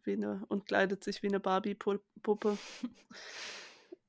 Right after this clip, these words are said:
Das ist jetzt auch nicht ästhetisch das, was mich anspricht, aber ich find sie sehr sympathisch und sehr,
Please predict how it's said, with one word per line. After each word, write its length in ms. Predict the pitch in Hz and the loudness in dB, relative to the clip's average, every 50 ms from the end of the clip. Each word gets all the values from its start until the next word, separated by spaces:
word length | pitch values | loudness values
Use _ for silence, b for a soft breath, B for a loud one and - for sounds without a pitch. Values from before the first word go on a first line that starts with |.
| _ _ | _ _
Das 100 | - - | -4 -2
ist 80 | 185 196 | 0 0
jetzt 140 | 196 - - | 4 6 8
auch 160 | - 190 208 | 8 8 8
nicht 180 | 202 196 185 | 6 6 6
ästhetisch 520 | 208 196 185 - - 196 185 185 - 196 - | 6 4 4 6 8 10 10 10 8 2 2
das, 240 | - 185 190 - 175 | 2 2 2 4 2
was 140 | 185 - | 0 2
mich 200 | - 185 - - | 2 2 4 4
anspricht, 480 | - 175 220 220 - - 196 208 - - | 4 4 4 2 2 0 0 0 0 -2
aber 240 | 190 185 190 190 196 | -2 0 2 0 0
ich 120 | 190 - | -2 -2
find 180 | - 208 196 - | -4 -4 -4 -2
sie 100 | 202 190 | -2 2
sehr 200 | 185 185 190 190 | 4 4 4 4
sympathisch 600 | 196 185 185 - - 185 190 190 - 202 - - | 2 0 -2 0 0 0 0 0 -2 -6 -4 -4
und 160 | 202 202 202 | -4 -6 -4
sehr, 220 | - 190 190 214 | -4 -4 -4 -4